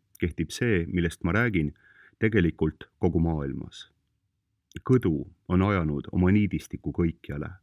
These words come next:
Iga päev ässitatakse inimesi üles, et nad läheks üha vihasemaks ja kardaks üha rohkem. Inimesi püütakse panna kartma üksteist, kuigi õigupoolest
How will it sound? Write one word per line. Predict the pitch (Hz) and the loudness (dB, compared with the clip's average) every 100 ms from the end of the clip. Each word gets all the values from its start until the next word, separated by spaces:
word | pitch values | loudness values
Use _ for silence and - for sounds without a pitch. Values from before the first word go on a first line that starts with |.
| _ _ _ _ _ _ _ - | _ _ _ _ _ _ _ -4
Iga | 104 117 107 | 0 2 2
päev | 123 85 67 - - | 2 0 -4 -8 -4
ässitatakse | 90 92 - - 85 - 104 | -2 -2 -2 -4 -6 -2 0
inimesi | 98 78 78 104 | 0 0 0 2
üles, | 113 80 - - - - | 2 -2 -10 -20 -20 -4
et | 92 92 | -2 0
nad | 85 | 0
läheks | 101 87 - | 0 -2 -2
üha | 82 | 0
vihasemaks | 95 107 85 80 80 76 - - | 0 0 -2 -2 -4 -4 -12 -10
ja | - | -6
kardaks | 82 104 107 73 - - - | 0 0 0 -4 -12 -16 -12
üha | 87 82 | -6 -4
rohkem. | 90 - - - - _ _ _ _ _ _ _ _ _ _ - - | -4 -6 -12 -18 -18 _ _ _ _ _ _ _ _ _ _ -10 2
Inimesi | 135 123 101 | 6 6 4
püütakse | 92 120 98 - - | 0 -2 -2 -4 -2
panna | 98 98 | 0 0
kartma | 101 110 - 113 | 0 -4 0 0
üksteist, | 123 - - - - - _ _ _ _ _ | -2 -8 -10 -12 -12 -20 _ _ _ _ _
kuigi | 85 82 | 0 2
õigupoolest | 104 120 78 76 71 73 - _ | 2 2 -2 -4 -6 -10 -16 _